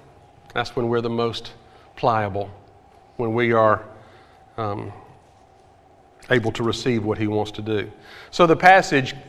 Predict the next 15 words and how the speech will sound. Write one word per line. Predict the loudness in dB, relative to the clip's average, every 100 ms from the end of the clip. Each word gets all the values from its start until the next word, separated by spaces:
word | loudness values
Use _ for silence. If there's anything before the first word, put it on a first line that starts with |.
| -20 -4
"You | 0
meant | 4 6
it | 4
for | 0
evil, | 0 0 4 2
but | 2 2
God | 6 6 6
meant | 2 2
it |
for | -2
good," | 2 6 6 4
is | 2
in | 0
Genesis | 4 6 6 4 -2 2
fifty, | 2 2 2 -4